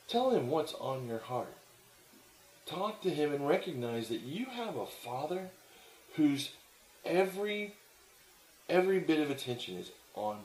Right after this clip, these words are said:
you. And all you have to do is talk and listen.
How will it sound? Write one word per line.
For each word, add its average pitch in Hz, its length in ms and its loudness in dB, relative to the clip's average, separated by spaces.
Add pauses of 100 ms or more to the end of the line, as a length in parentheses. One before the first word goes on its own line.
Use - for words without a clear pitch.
you. 92 180 -10 (1700)
And 123 140 -4
all 180 160 0
you 190 180 -2
have 190 140 -8
to 175 80 -14
do 175 220 -8
is 175 160 -8 (100)
talk 139 240 -18 (400)
and 208 300 -4
listen. 233 340 -4